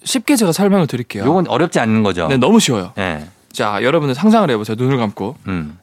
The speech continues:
Speaker 1: 잠들면 안 됩니다. 아침이라고. 얼음에 혀를 대면은
Speaker 2: 네.
Speaker 1: 이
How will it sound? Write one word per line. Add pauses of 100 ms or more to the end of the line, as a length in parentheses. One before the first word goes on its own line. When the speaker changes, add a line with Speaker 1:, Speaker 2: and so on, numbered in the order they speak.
Speaker 1:
잠들면
안
됩니다.
아침이라고. (560)
얼음에
혀를
대면은
Speaker 2:
네. (260)
Speaker 1:
이